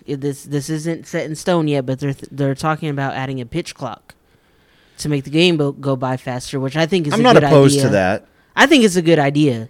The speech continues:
Speaker 2: Yeah.
Speaker 1: 'Cause sometimes it's frustrating to see a pitcher throw to first to pick off a runner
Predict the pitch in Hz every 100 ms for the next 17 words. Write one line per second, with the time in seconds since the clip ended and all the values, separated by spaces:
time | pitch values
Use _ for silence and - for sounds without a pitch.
0 | _ 113 98 87 - _ - 175 160 233
1 | 254 240 214 190 170 - 196 175 190 175
2 | 165 147 - 185 160 135 180 - 151 170
3 | 165 143 - 165 160 - 139 170 156 147
4 | - 131 143 151 139 131